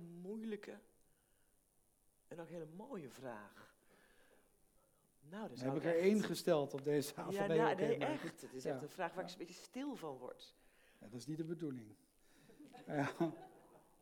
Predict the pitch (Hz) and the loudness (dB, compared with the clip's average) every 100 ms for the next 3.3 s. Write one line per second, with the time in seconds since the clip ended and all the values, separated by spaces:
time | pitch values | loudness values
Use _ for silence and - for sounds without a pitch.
0 | - - - _ _ - - _ - 151 | -20 -20 -20 _ _ -20 -20 _ -12 -6
1 | 165 151 147 - 151 156 156 170 139 120 | -4 0 -2 -2 -6 -6 -6 -4 -6 -8
2 | - 117 110 - 170 160 147 135 143 - | -12 -16 -14 0 0 2 0 0 0 -2
3 | - - | -12 -18